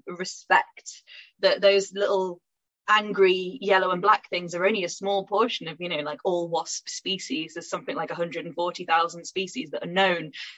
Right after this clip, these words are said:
And that's just, you know, so these tiny yellow things are just the sort of tip of the iceberg. But it's the understanding and the respect for, for them and for their importance. So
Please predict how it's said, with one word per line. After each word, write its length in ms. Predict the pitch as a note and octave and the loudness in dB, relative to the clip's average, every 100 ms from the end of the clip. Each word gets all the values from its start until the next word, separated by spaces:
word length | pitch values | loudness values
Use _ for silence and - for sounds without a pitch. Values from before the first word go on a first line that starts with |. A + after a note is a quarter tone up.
| - | -4
And 100 | F3 | 4
that's 240 | F#3+ - | 4 4
just, 360 | - E3 - F#3+ | -2 -4 -4 -4
you 100 | G3 | 0
know, 200 | E3 D#3 | 2 0
so 220 | - F3+ | 2 2
these 220 | F3+ G3 | 4 0
tiny 360 | - F#3+ F#3+ F3+ | 2 2 4 2
yellow 240 | G3 G3+ E3+ | 4 4 2
things 260 | E3+ E3 | -4 -8
are 40 | E3+ | -10
just 220 | F#3 - | -8 -4
the 100 | D#3+ | -4
sort 180 | - D#3 | -4 -6
of 60 | |
tip 240 | - G3 D#3+ | -2 -4 2
of 40 | |
the 100 | F#3 | 6
iceberg. 500 | B3 B3+ - C3+ - - | 6 4 -4 -6 -6 2
But 400 | - - A#3+ A#3+ - - - _ _ - | 4 6 4 2 -2 -20 -20 _ _ 2
it's 200 | A3 - | 2 4
the 120 | A3 | 2
understanding 920 | A3+ G3+ - G#3+ G#3+ G#3 G3 E3 E3 | 2 0 0 4 4 2 -2 -2 -4
and 260 | E3 F3 F3 | -2 -2 -2
the 80 | E3+ | -2
respect 720 | F3 - - F#3 - - - - | -2 -4 4 4 2 -8 -14 -4
for, 380 | F3 E3 D#3+ - - | -2 0 -2 -6 -12
for 260 | - F3+ | -4 -2
them 280 | D#3+ D3 C#3+ - _ _ _ - | -2 -4 -6 -14 _ _ _ 0
and 240 | F3+ F3 E3+ | 0 0 -4
for 120 | F#3 | 0
their 160 | F3+ F3 | 2 2
importance. 760 | E3+ F#3+ F#3+ G3 E3+ C#3 - | 0 4 4 4 -2 -4 -6
So 340 | - G#3 G3+ | 2 6 6